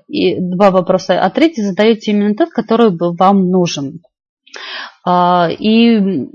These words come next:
этим правилом многие пользуются, но на-, не зная физи-, э, физиологической подоплеки данного,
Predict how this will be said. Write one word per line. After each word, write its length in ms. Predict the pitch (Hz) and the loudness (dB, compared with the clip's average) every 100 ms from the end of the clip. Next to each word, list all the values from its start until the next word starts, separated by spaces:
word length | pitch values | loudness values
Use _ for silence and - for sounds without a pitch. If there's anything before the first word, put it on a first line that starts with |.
| - | -4
этим 320 | 254 247 220 | -2 0 0
правилом 460 | 202 233 226 208 202 | 2 2 2 2 2
многие 240 | 220 196 | 0 0
пользуются, 680 | 208 311 381 277 233 - 185 | 0 2 2 2 0 0 0
но 240 | 170 202 214 | 0 -2 -2
на-, 240 | 226 220 - | -2 -4 -6
не 420 | 196 214 226 285 | -2 0 4 2
зная 380 | 214 220 233 214 | 2 0 0 -2
физи-, 260 | - 190 | -6 -2
э, 360 | 190 101 101 160 - - 170 175 - | -2 -2 -4 -6 -8 -10 -10 -8 -4
физиологической 1500 | 208 185 202 190 208 226 - - 214 196 190 170 175 175 - _ _ _ _ _ _ _ - _ | -2 0 0 0 -4 -6 -14 -2 0 2 0 0 -4 -6 -12 _ _ _ _ _ _ _ -20 _
подоплеки 800 | 214 196 180 - 202 247 - 233 | 2 4 4 4 4 4 2 0
данного, 800 | 185 185 196 202 190 190 190 | 2 2 2 0 0 -2 -4